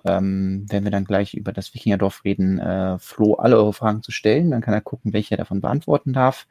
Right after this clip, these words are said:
Ähm, was habt ihr denn auf dem Herzen? Äh, ja, auf jeden Fall. Rockman schreibt, „Schon drei Jahre nach den Dark Ages ein Ideaset rausgehauen.“ Respekt, kann ich auch nur sagen. Ich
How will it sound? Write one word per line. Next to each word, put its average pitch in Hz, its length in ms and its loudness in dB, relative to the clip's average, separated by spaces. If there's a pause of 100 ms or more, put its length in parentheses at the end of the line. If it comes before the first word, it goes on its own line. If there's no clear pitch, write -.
(600)
Ähm, 101 600 4 (1500)
was 104 840 -4 (120)
habt 104 320 -4
ihr 104 80 4
denn 98 200 4 (380)
auf 92 340 -2
dem 92 560 -2 (140)
Herzen? - 800 -4 (1700)
Äh, 98 680 -2 (1600)
ja, - 100 -2
auf - 160 -2
jeden 104 160 0
Fall. 98 220 2
Rockman 107 340 2
schreibt, - 300 0
„Schon 110 160 2
drei 101 180 2
Jahre 107 200 4
nach 104 160 4
den 104 100 0
Dark 101 220 2
Ages 104 240 2
ein - 120 0
Ideaset 107 600 0
rausgehauen.“ 131 460 2
Respekt, - 680 -4
kann 104 160 2
ich - 120 2
auch 120 120 4
nur 135 100 4
sagen. 123 680 2
Ich - 360 -20